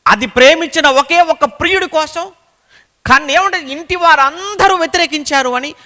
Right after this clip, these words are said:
ఆ ఒక్క కారణంతో అందరికీ విషం పెట్టి అన్నంలో నమ్మించి అందరినీ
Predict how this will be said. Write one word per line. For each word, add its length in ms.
ఆ 220
ఒక్క 340
కారణంతో 880
అందరికీ 600
విషం 380
పెట్టి 320
అన్నంలో 480
నమ్మించి 520
అందరినీ 500